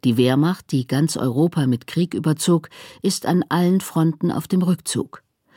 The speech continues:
Neunzehnhundertzweiundvierzig bereits aus Nordafrika vertrieben, weichen deutsche Truppen nun auch in Italien vor Briten und U-S-Amerikanern zurück. Die Sowjetunion dringt auf die Eröffnung einer weiteren Front in Westeuropa,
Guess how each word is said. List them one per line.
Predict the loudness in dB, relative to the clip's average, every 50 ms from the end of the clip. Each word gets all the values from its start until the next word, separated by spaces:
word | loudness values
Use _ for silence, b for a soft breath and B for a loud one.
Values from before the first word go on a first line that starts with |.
| B B B B B B B
Neunzehnhundertzweiundvierzig | 4 4 4 4 4 4 6 6 6 6 4 2 -2 0 0 2 2 2 2 0 -2 -2 -2 -4 -4 -2
bereits | -2 0 0 0 0 -2 -2 -2
aus | -2 -2 -2 0 2
Nordafrika | 2 2 2 0 -4 -4 -6 -4 -4 -4 -6 -4 -2 -2
vertrieben, | -2 -2 -2 -4 -2 0 0 0 2 4 4 4 4 2 B B B B B B
weichen | 0 2 2 2 2 0 0 2 2 2 2
deutsche | 2 2 0 0 0 -2 -4 -4
Truppen | -4 -4 -4 -2 0 2 4 4
nun | 6 4 4 2 0
auch | 0 -2 -4 -4 -4 -2
in | 0 0 0
Italien | 0 -2 -2 0 0 2 2 4 2 2 2 2 0 -2
vor | -2 -4 -4 -2
Briten | 0 0 0 0 0 0 0 0 0 2
und | 0 0 -2 -2 -2
U-S-Amerikanern | -2 0 0 0 -2 -4 -2 -2 0 0 0 0 0 -2 -2 -2 0 2 2 2 0 0 -2
zurück. | -4 -4 -4 -4 -4 -6 -8 -16 _ _ _ b b b b b b b b b b b b 0
Die | 2 4 4
Sowjetunion | 4 2 2 0 2 0 0 0 0 0 2 2 2 4 4 2 2 2
dringt | 2 0 0 0 -2 -4
auf | -6 -6 -6 -4
die | -2 0 0 0
Eröffnung | 0 0 0 0 0 0 -2 -2 -2 -2 -2 -2 -2
einer | -2 -2 -2 -2 0
weiteren | 0 0 0 0 0 0 0 2 2 0
Front | 0 -2 0 0 0 0 0
in | 0 2 2 2
Westeuropa, | 2 0 -2 -2 -4 -4 -2 -2 0 0 0 0 0 0 -2 -2